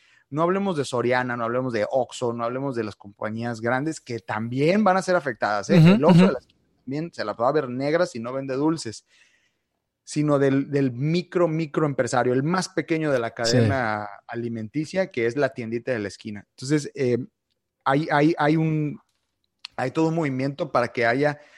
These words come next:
Speaker 1: para que este decreto sea vetado y sea revertido en, en estas zonas.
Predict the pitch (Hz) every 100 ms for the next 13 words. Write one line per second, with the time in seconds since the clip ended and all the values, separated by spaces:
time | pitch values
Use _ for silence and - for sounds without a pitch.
0 | - 123 113 135 - 147 - 131 127 147
1 | 139 135 123 - 123 127 160 117 104 117
2 | 123 123 120 120 117 117 160 185 175 185
3 | _ 127 120 - 123 127 - 143 - 170
4 | 160 127